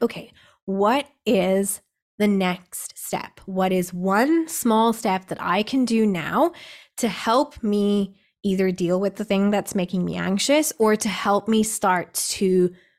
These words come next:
move towards my place of calm?" And obviously, depending on what the emotion that overwhelms you is or the sensation that overwhelms you, that's going to be really different. So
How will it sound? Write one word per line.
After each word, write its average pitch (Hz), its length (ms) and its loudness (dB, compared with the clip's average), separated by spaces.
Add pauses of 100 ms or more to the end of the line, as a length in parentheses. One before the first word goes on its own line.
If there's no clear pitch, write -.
(160)
move 175 380 -6
towards - 760 -6
my 180 80 -2
place 170 320 -8
of - 100 -14
calm?" - 300 -12 (380)
And 247 100 2
obviously, 254 420 2
depending 247 640 2
on 208 300 2
what 196 340 0
the 185 480 0
emotion 190 640 2
that 180 160 0
overwhelms 180 680 -2
you 196 200 0
is 214 300 6
or 180 160 0
the 185 100 0
sensation 190 640 -2
that 175 140 -2
overwhelms 175 600 -4
you, 220 220 2 (380)
that's - 340 -2
going 202 240 -4
to 190 80 -6
be 196 140 -2
really 185 260 -2
different. 214 560 -4 (300)
So 196 480 2